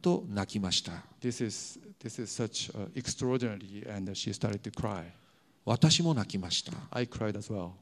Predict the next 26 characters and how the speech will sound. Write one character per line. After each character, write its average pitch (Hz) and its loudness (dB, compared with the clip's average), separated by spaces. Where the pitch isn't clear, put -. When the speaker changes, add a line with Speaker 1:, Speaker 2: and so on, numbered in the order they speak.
Speaker 1:
そ - -4
し - 6
て、 131 2
「神 180 2
様 165 4
も 147 6
う 131 0
十 135 6
分 190 4
で 143 6
す」 - 0
と 170 2
言 104 -2
い - -2
ま 87 -4
し - 0
た。 82 -8
Speaker 2:
I 123 0
said 135 4
to 127 2
God 123 6
that, 117 -4
God, 120 0
this 120 -2
is 113 -4
enough. 110 -2